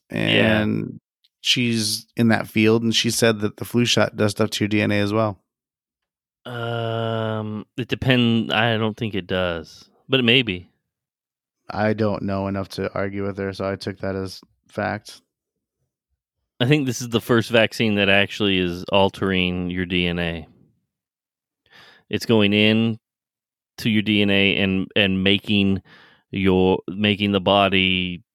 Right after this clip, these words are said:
Speaker 1: uh, fight off against spiked white blood cells or some bullshit. Who knows?
Speaker 2: I thought the blood cells became spiked.
Speaker 1: They do, and then, and then, uh,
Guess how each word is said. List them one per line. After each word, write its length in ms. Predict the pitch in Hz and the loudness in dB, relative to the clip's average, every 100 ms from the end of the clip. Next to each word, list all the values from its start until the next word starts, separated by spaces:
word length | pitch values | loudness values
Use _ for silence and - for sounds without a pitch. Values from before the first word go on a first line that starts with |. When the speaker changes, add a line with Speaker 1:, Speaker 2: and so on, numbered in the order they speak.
| _ _ _ _ - | _ _ _ _ -2
Speaker 1:
uh, 520 | 80 57 53 50 50 | 0 0 -2 -4 -10
fight 720 | - - - - - 101 101 | -14 -16 -16 -10 0 2 4
off 300 | 92 95 92 | 4 2 2
against 760 | 95 92 92 87 - - - - _ _ _ _ _ - | -2 -2 -2 -2 -8 -14 -16 -20 _ _ _ _ _ -14
spiked 840 | - - - 101 98 92 - - - - - | -8 -8 -4 0 2 0 -6 -14 -14 -14 -6
white 280 | 90 87 | -2 -2
blood 240 | 92 87 82 | 2 0 2
cells 320 | 87 85 82 | -2 0 -2
or 60 | 82 | -6
some 280 | - 85 82 | -4 -4 -2
bullshit. 460 | 87 80 - 85 - | -2 -2 -6 -10 -8
Who 80 | 90 | -10
knows? 380 | 87 80 - - _ _ _ _ _ _ _ - | -8 -10 -14 -20 _ _ _ _ _ _ _ -12
Speaker 2:
I 100 | 101 | -8
thought 220 | 101 110 107 | -2 -2 -2
the 160 | 104 | -4
blood 380 | 92 - 104 101 | -4 -8 -6 -4
cells 180 | 95 87 | -6 -8
became 360 | 95 - 95 | -10 -8 -6
spiked. 500 | 90 _ - _ - - _ _ _ _ _ _ _ _ _ _ - | -8 _ -20 _ -20 -20 _ _ _ _ _ _ _ _ _ _ -4
Speaker 1:
They 160 | 127 117 | 2 2
do, 340 | 95 85 78 - _ | 2 -2 -4 -12 _
and 140 | 104 98 | -4 0
then, 200 | 95 92 | 0 0
and 160 | 104 98 | -2 0
then, 240 | 95 92 - | 0 -2 -2
uh, 380 | 101 92 85 | 2 2 2